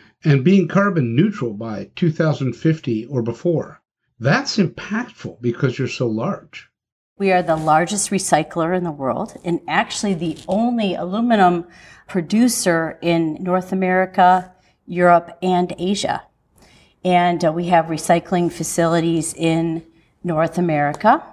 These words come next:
Speaker 2: and Europe currently, and we have a plan for expansion in Asia today.
Speaker 1: You operate in a number of different fields, cans, automotive. Tell us ab-, about the different fields where your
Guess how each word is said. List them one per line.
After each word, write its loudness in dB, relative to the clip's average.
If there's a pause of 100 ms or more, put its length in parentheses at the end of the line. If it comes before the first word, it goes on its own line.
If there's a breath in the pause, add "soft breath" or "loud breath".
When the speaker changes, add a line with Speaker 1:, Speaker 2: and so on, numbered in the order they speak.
(200)
Speaker 2:
and 0
Europe 0
currently, -2
and -2
we 0
have -2
a -4
plan -8
for -10
expansion -6
in -4
Asia -8
today. -12 (540 soft breath)
Speaker 1:
You 0
operate 2
in 2
a 4
number 4
of 2
different -2
fields, -2
cans, 0
automotive. 2
Tell 2
us 0
ab-, -8 (300 loud breath)
about 2
the -8
different -2
fields 2
where 0
your 2